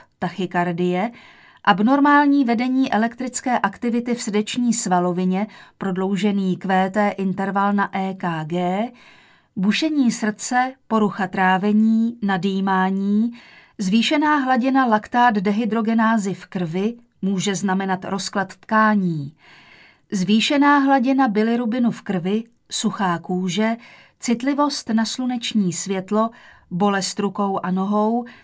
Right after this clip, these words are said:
stuhlost svalů a kloubů, bolest, bolest a nepříjemný pocit na hrudi,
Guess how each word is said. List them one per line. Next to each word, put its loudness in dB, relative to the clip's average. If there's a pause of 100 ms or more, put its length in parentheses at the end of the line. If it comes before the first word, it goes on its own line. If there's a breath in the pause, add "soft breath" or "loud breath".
(140)
stuhlost -4
svalů -2
a -4
kloubů, -2 (320)
bolest, -2 (460 soft breath)
bolest 0
a 2
nepříjemný 2
pocit -6
na 0
hrudi, -2